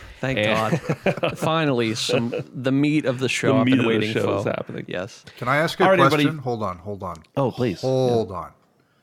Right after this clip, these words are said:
Speaker 3: Um, it's, this is a very broad question. It's pretty general, but, uh, it's a slow news week.
Speaker 2: Yeah.
Speaker 3: I kinda feel like it's the calm before the storm.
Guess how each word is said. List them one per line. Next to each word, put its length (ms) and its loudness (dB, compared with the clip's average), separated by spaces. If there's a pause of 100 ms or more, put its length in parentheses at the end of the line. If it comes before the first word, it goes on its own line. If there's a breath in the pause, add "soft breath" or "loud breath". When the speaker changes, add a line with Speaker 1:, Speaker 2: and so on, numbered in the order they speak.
(280 soft breath)
Speaker 3:
Um, 560 2 (160)
it's, 560 -8 (340)
this 240 -8
is 140 -8
a 40 -6
very 220 -4
broad 480 -8
question. 460 -10
It's 260 -20 (440)
pretty 200 -6
general, 480 -12
but, 460 -8
uh, 360 -4
it's 200 -16
a 40 -8
slow 360 2
news 340 -4
week. 420 -12 (520)
Speaker 2:
Yeah. 240 -4
Speaker 3:
I 80 -6
kinda 300 2
feel 260 0
like 240 0
it's 160 -10
the 100 -10
calm 380 -8
before 340 -12
the 100 -10
storm. 420 -14